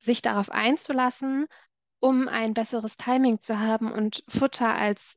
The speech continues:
als Trainingstool wirklich noch effizienter auch für sich nutzen zu können, ähm, und für das Pferd eben auch nützlicher zu machen, weil wir dadurch verständlicher sind.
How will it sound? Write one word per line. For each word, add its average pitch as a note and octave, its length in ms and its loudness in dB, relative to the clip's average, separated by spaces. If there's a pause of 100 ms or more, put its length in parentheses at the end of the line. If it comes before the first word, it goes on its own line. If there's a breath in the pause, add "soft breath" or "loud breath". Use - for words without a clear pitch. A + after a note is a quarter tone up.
(120)
als - 640 -6
Trainingstool C4 960 2
wirklich A3+ 360 -2
noch A3 260 0
effizienter A#3 880 -2
auch G#3+ 120 -4
für - 180 -4
sich A3 240 -2
nutzen A3 460 -2
zu - 180 -14
können, G#3 380 0 (720 loud breath)
ähm, A3+ 460 4
und A3+ 480 2 (220)
für - 140 0
das G#3 200 0
Pferd B3 260 4
eben G#3 240 -2
auch G#3 260 -4 (200)
nützlicher A#3+ 680 0
zu - 160 -4
machen, G#3+ 360 -4
weil G#3 200 0
wir A3 120 -2
dadurch G#3 360 -6
verständlicher A3 800 -2
sind. A3 320 2